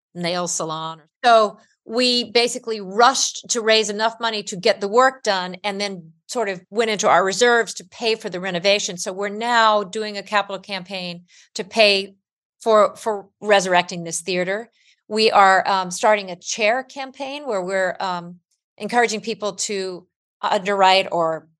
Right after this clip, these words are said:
quote unquote, buy a chair in the movie theater. Um, that'll be on the website. You can see how to do it.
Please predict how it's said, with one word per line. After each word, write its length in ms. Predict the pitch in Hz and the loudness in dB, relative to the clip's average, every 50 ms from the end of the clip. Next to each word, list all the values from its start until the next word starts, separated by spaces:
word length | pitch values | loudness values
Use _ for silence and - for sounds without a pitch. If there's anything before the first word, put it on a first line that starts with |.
| _ _ _ | _ _ _
quote 180 | - 208 196 190 | 0 0 0 0
unquote, 560 | 185 180 180 - - 202 180 175 - - 165 | -2 -6 -8 -10 -10 -10 -10 -10 -12 -6 2
buy 460 | - 180 180 170 165 175 180 202 - | 6 6 8 8 6 6 2 0 -2
a 80 | - 190 | -4 -6
chair 460 | 185 - - - 190 190 196 214 226 | -4 0 2 2 4 4 4 4 4
in 140 | - 220 220 | 2 -2 -6
the 60 | 226 226 | -8 -8
movie 240 | 233 240 220 247 240 | -8 -8 -8 -8 -8
theater. 440 | 254 254 240 240 247 285 302 320 320 _ _ _ _ _ _ _ _ _ - | -4 -4 -2 -2 -2 -4 -6 -8 -10 _ _ _ _ _ _ _ _ _ 2
Um, 340 | 214 202 190 185 185 - | 2 4 2 2 0 0
that'll 220 | - 220 208 220 190 | 2 2 2 2 0
be 100 | 220 208 | 0 0
on 140 | 202 202 202 | 0 0 0
the 60 | 190 | 0
website. 440 | 202 196 196 190 - 220 196 185 151 | -2 -2 -2 -2 -2 -4 -4 -4 -4
You 80 | 175 | -8
can 140 | 175 190 180 | -14 -14 -12
see 220 | 180 - 226 208 | -10 -8 -6 -4
how 180 | 190 202 208 196 | -2 -2 -2 -2
to 80 | 190 180 | -2 -6
do 240 | 175 208 208 196 | -8 -8 -6 -4
it. 260 | 196 196 190 190 190 | -4 -4 -4 -6 -10